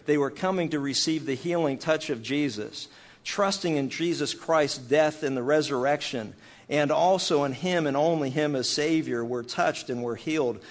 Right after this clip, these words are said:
by the healing touch of Christ. Also, genuine disciples are those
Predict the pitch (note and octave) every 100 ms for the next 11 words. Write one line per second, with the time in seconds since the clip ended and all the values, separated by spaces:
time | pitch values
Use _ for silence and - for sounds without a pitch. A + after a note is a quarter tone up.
0 | - B2+ B2 A2+ D#3+ D3+ C3+ A#2 - C#3+
1 | C3+ A#2 - - C#3 A2+ G2+ - - -
2 | - - - - - G#3 G#3+ F#3+ D#3 B2
3 | - D#3 D#3+ D3+ C#3 C3 D#3 E3+ E3+ D3+
4 | C#3 C3 D#3 D#3+ D#3+ -